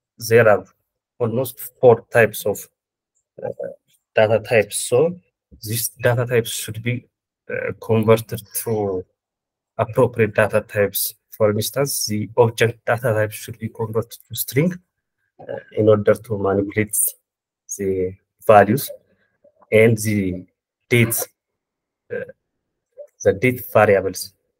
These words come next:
like the transaction should be converted to the date time. Uh, so I did, I did that in this stage, in the data formatting stage.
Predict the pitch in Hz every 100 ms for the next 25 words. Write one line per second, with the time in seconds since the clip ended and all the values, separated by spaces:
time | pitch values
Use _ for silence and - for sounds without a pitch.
0 | - 104 101 101 - 110 104 120 107 113
1 | - - 107 104 - _ _ _ - 113
2 | 117 - 107 101 104 - - - 117 -
3 | 107 98 92 90 - _ _ _ _ -
4 | 113 101 98 92 92 - _ - _ _
5 | _ _ _ _ _ _ - - - -
6 | 120 - 123 69 - - 110 104 110 113
7 | - _ _ - 110 110 113 107 107 123
8 | - - 110 101 95 98 101 - - 147
9 | 156 _ _ _ - 98 98 98 107 110
10 | - 113 98 95 - 104 98 127 175